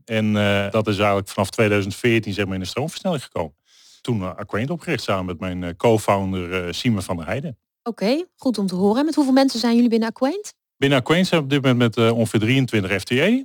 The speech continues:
Speaker 1: Daaromheen nog een hele schil van studenten. Dus, eh, op een bepaalde manier zijn we toch wel een, eh, magneet voor studenten, heb ik het idee.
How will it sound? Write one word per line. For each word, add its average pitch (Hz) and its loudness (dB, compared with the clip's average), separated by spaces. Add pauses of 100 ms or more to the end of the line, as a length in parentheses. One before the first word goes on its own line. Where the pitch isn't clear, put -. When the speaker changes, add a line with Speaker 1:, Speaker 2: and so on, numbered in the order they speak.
(120)
Speaker 1:
Daaromheen 104 2
nog 98 -2
een 98 -4
hele 101 0
schil 120 -2
van 113 -4
studenten. 143 -4
Dus, 92 -8
eh, 95 -2
op 90 -4
een 104 -4
bepaalde 107 4
manier 104 0
zijn 101 -2
we 104 -6
toch 110 -2
wel 98 0
een, 95 -6
eh, 95 -6
magneet 117 0
voor 101 -4
studenten, 131 -2
heb 139 2
ik 139 -10
het 127 -6
idee. 131 2